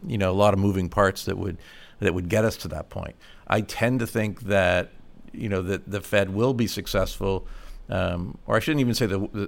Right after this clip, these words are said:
the, the Fed will be successful. I think that the marketplace or the economy will be successful in absorbing this sort of short-term bout of weakness, and it will, it will reassert itself and start growing at that two and two and a half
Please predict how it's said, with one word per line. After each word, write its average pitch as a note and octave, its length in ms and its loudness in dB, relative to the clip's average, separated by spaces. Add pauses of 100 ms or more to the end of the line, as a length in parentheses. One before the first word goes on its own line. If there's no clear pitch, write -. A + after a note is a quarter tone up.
the, G2 120 -4
the F2+ 200 -8
Fed D3 220 6
will B2+ 80 2
be G2+ 120 2
successful. F#2 440 -4
I F#2+ 60 2
think - 180 -2
that F2+ 120 -6
the G#2+ 60 -2
marketplace A2 720 2
or G2+ 40 -2
the F2+ 120 -6
economy A2 500 0
will F#2 180 0
be F2+ 120 0
successful - 440 -6
in G2+ 100 0
absorbing G2+ 560 4
this F#2+ 140 0
sort F2+ 200 0
of E2+ 120 0
short-term F2+ 1080 0 (140)
bout G2 260 4
of F2 140 -2
weakness, G2 480 -2
and F#2+ 80 0
it F#2 120 -4
will, F#2 320 -4
it A#2+ 100 -6
will G2 200 -2
reassert F#2 460 0
itself F2 420 -4
and G2 100 -4
start F#2 400 -4
growing F2+ 300 0
at F2 80 -6
that F#2 180 -4
two F#2 220 -2
and F2+ 140 -4
two G2 120 0
and F2+ 100 -2
a E2 40 -4
half F2+ 320 -4